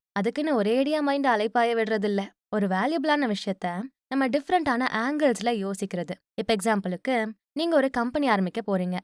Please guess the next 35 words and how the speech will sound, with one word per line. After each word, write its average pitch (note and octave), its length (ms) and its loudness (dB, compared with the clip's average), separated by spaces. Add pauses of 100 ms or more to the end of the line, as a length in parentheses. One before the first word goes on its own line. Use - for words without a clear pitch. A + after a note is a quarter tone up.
அப்படின்னா, F#3 520 -4 (300)
just D4+ 240 0
அதை A#3+ 220 0
எப்படி G3+ 260 -2
ஸ்டார்ட் B3 260 -2
பண்ணலாம், F#3+ 480 0
எவ்வளவு A3+ 360 -2
அமௌண்ட் A3 280 -4
ஆகும் F#3+ 360 -2 (140)
அப்படின்னு F3 500 -6 (320)
செலக்டிவா C4 600 0
யோசிக்காம, G3 680 -4 (300)
ஆரம்பிச்சா A3 580 0
என்னென்ன G#3+ 400 -2 (120)
ப்ராப்ளம்ஸ் A3+ 480 0
ஃபேஸ் F#3+ 200 -4 (100)
பண்ணணும், F3+ 240 -4 (260)
மத்த B3 320 -2
கம்பெனிஸ் A3 360 -2
எப்படி G#3 320 -2
ரன் G3+ 200 -2
பண்றாங்க, F3+ 520 -4 (280)
எந்த D#4 320 2
type G3 160 0
of A#3 180 -4
business G#3+ 300 -4 (120)
பெஸ்டா F#3+ 300 -2
இருக்கும், F#3 300 -4 (180)
இப்படி A#3 240 0
எல்லா D4+ 440 4
ஆங்கிள்ஸ்லயும் A#3 500 0
உங்க C4 180 2
கம்பெனியை G3+ 440 -2
பத்தி F#3+ 220 -4
யோசிக்க A3 680 -4